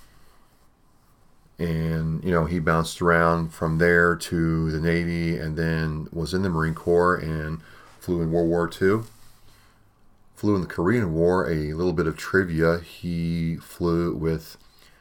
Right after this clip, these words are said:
Ted Williams of the Boston Red Sox at the time. And just a quick note, think about it. You're a Major League Baseball player,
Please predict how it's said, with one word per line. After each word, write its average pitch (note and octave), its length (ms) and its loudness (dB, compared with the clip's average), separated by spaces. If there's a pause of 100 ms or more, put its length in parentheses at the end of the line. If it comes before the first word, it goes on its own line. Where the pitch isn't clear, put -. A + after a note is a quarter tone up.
(240)
Ted E2 220 -4
Williams E2 400 0
of D2+ 80 -10
the D#2+ 40 -8
Boston E2 380 2
Red F2 160 0
Sox - 280 -2
at - 40 -20
the D#2+ 80 -20
time. D#2+ 400 -4 (1400)
And D#2+ 240 -4
just E2+ 200 -6
a - 20 -10
quick - 240 -4
note, E2+ 260 -2
think G2+ 140 -4
about D#2 260 4
it. D#2 140 -2
You're F2 420 2
a D2 140 -4
Major F#2 420 0
League F2+ 600 -4
Baseball D#2+ 460 -2
player, D2 480 0